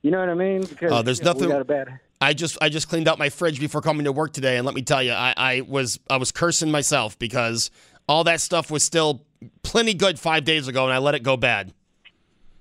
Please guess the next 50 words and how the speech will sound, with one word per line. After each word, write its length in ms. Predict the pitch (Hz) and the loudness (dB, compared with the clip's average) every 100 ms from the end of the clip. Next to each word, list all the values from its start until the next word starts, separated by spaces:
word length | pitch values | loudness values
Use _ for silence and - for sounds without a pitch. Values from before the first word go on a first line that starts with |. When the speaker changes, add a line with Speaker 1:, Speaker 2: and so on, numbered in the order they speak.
| - | -6
Speaker 1:
Yeah, 240 | 156 170 | 0 0
my 140 | 170 180 | 0 0
wife 280 | 214 214 208 | 0 0 -2
will 100 | 202 | -4
do 200 | 170 180 | -2 0
it 120 | 160 | -2
when 120 | 170 | -4
I'm 140 | 165 175 | -4 -2
not 180 | 170 151 | -2 -2
around 400 | 147 165 156 143 | -2 -2 -2 -2
because 280 | 135 139 - | -2 -4 -2
she 120 | 156 | -2
doesn't 240 | 156 151 | 0 -2
wanna 240 | 143 147 123 | -4 -6 -6
hear 240 | 143 143 | -2 0
it. 80 | 120 - | 0 -2
You 100 | 131 | -2
know 100 | 139 | 0
what 100 | 143 | 0
I 20 | |
mean? 220 | 143 156 | 0 0
But 180 | 156 131 | 0 -2
when 120 | 131 | -2
I 100 | 147 | -4
see 240 | 147 165 160 | -4 0 2
all 160 | 147 | 2
these 200 | 143 151 - - | 0 -2 -4 -6
Speaker 2:
<laughs> 140 | - | -6
Speaker 1:
containers, 720 | - 165 - 175 175 175 175 - _ _ _ _ _ | -4 -8 -4 -2 0 0 -2 -6 _ _ _ _ _
there's 140 | 170 165 | -6 -4
just 160 | 170 | -4
a 60 | 170 | -4
bunch 260 | 175 170 175 | -2 -4 -4
of 60 | |
containers. 240 | 165 202 196 | -8 -6 -2
I'm 80 | 208 | -2
like, 160 | 190 | 0
"When 160 | 214 254 | 0 -2
is 140 | 208 | -2
this 140 | 285 - 165 | -2 -2 -2
from? 260 | 139 120 | -2 -2
When 200 | 147 233 | -2 0
is 80 | 220 | 0
that 220 | 247 240 - | 0 -4 -4
from? 300 | 165 131 120 | -4 -4 -2
When," 240 | 196 214 | -2 -2
you 160 | 185 208 | -2 0
know, 160 | 220 214 | 0 0
like, 240 | 143 139 | 0 0
what? 260 | 185 196 | 0 0